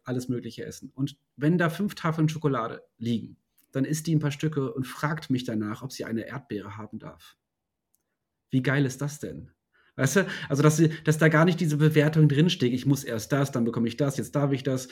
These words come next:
Und in anderen Familien, da ist es verknappt und sobald die Kinder auf dem Kindergeburtstag sind, dann essen die, bis die Bauchschmerzen haben. Und sobald die Geld haben, dann laufen die zum Kiosk. Weil das ist ja alles so verboten gewesen. Und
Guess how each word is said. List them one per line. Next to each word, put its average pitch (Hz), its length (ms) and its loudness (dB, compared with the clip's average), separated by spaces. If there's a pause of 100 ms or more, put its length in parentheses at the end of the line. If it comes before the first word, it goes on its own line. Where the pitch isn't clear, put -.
(240)
Und 151 80 4
in 151 80 8
anderen 170 340 2
Familien, 143 400 4
da 139 80 0
ist 127 160 -4
es 131 100 -6
verknappt 151 480 0
und 123 100 -8
sobald 143 300 -2
die 156 80 -8
Kinder 151 260 4
auf 127 80 -6
dem 135 80 -2
Kindergeburtstag 131 760 0
sind, 139 240 0
dann 120 80 -4
essen 139 240 -2
die, 139 60 0
bis 131 120 -8
die - 80 -4
Bauchschmerzen 127 640 -4
haben. 117 320 -8 (100)
Und 123 100 -14
sobald 127 280 -2
die 131 80 -8
Geld 139 260 2
haben, 117 220 -4
dann 120 100 0
laufen 120 220 -4
die 123 80 -6
zum 127 120 -12
Kiosk. - 500 -6 (280)
Weil 117 80 -12
das 117 140 -8
ist 127 100 -10
ja 131 80 -2
alles 120 180 -4
so - 60 -12
verboten 131 480 -4
gewesen. - 440 -16 (580)
Und 113 280 -2